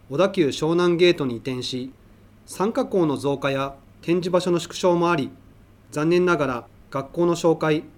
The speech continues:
遊びのコーナー、集合作品はなくなってしまいました。現在は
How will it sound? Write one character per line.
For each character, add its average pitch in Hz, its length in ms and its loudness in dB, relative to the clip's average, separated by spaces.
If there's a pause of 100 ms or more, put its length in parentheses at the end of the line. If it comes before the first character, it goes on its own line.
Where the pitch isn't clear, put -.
(340)
遊 170 220 -2
び 185 100 2
の 185 80 2
コ 180 220 -2
ー - 20 2
ナ 131 120 0
ー、 101 120 -8 (460)
集 185 240 0
合 202 160 4
作 196 220 -4
品 139 180 -4
は 110 80 -10
な 104 100 -12
く 156 80 -6
な 165 80 0
っ 160 60 -12
て 165 80 -12
し 165 160 -8
ま 160 80 -2
い - 20 -2
ま 160 100 -2
し - 80 -8
た。 - 140 -10 (1000)
現 220 220 4
在 175 180 6
は 120 220 -2